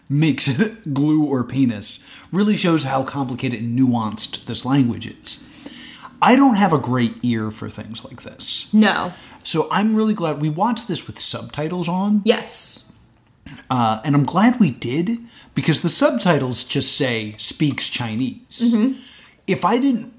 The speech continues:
Speaker 1: have that cue to tell me that they're speaking Chinese right then,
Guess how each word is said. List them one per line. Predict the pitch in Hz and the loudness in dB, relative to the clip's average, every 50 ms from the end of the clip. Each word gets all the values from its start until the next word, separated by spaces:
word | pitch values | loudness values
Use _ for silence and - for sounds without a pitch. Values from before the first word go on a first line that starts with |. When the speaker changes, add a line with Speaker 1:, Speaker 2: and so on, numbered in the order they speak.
| _ _ - | _ _ -14
Speaker 1:
have | - - 151 156 170 170 147 - | -8 0 2 2 2 2 0 -2
that | 139 131 123 - - - | -4 -4 -4 -4 -4 -6
cue | - - - 123 117 120 127 151 160 - - - | -4 -4 -4 -2 -2 -2 -2 -2 -4 -6 -6 -6
to | 127 - | -6 -6
tell | - - 123 120 | -4 -2 0 2
me | 127 131 127 | 2 2 2
that | 120 127 - | 0 -2 -2
they're | 131 120 | -4 -4
speaking | 113 - - 123 110 - 135 123 | -4 -4 -4 -4 -4 -2 -2 -4
Chinese | - - 113 104 104 107 113 135 131 135 | -2 -4 -6 -6 -4 -2 -2 -2 -2 -2
right | 156 156 151 | -4 -6 -4
then, | 180 190 202 208 208 208 | -4 -2 0 0 -2 -2